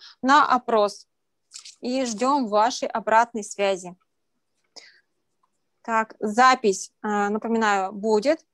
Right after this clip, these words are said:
И отправим, скорее всего, в понедельник.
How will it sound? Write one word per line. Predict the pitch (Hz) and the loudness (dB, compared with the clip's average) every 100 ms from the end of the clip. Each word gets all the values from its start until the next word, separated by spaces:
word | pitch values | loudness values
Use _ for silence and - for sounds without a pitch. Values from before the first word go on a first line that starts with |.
| - - | -20 -8
И | 233 226 208 214 | -4 -4 -6 -8
отправим, | 214 - 240 269 330 302 | -10 -2 4 4 2 -4
скорее | - 226 220 | -4 0 0
всего, | 208 - 226 285 - | -2 -6 0 2 0
в | - 202 _ | -6 -12 _
понедельник. | 277 254 196 202 190 190 _ | 0 2 2 2 2 -4 _